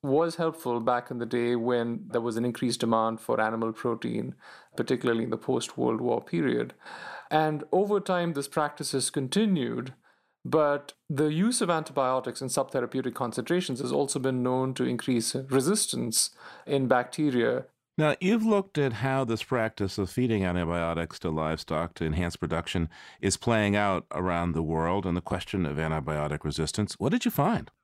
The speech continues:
Speaker 1: So we found, first of all, that the practice of antibiotic use in subtherapeutic concentrations is not a developed country phenomenon anymore.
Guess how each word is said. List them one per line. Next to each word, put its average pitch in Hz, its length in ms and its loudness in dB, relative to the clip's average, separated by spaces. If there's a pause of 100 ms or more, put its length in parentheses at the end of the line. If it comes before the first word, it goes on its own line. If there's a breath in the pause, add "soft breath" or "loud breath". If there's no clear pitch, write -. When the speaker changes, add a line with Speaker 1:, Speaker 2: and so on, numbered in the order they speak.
(140)
Speaker 1:
So 185 260 4
we 196 320 2
found, 156 460 0
first - 320 -2
of 139 100 -8
all, 123 280 2
that 131 320 0
the 147 60 -6
practice - 540 -4
of 139 140 0
antibiotic 131 500 -2
use 123 180 -6
in 135 60 -4
subtherapeutic 123 640 -2
concentrations 127 640 -2
is 120 160 0
not 139 260 2
a 131 60 0
developed 131 420 -2
country 123 280 -4
phenomenon 117 520 -2
anymore. 113 460 0